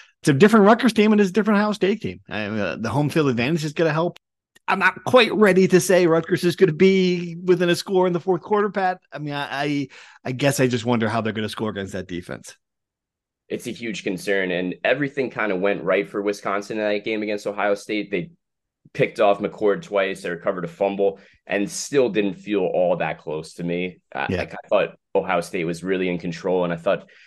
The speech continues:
Speaker 2: TreVeyon Henderson was a big reason why you could see the difference that he brought to the offense. So it's almost like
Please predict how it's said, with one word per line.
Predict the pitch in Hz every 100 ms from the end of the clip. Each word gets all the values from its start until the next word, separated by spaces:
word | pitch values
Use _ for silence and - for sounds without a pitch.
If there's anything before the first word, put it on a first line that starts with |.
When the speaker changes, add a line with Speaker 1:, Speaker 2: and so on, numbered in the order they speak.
| _ -
Speaker 2:
TreVeyon | - 101 92
Henderson | 85 95 90 - 90
was | 85 82
a |
big | 76 90
reason | 82 87 82 73
why | 78 82 80 - _ _
you | 87 92
could | 82
see | 92 87
the | 82
difference | 82 95 85 80 -
that | 78
he | 85
brought | 82 82 76
to | 76
the | 73
offense. | 80 85 85 -
So | 135
it's | 92 123
almost | 165 156 151
like | 127 113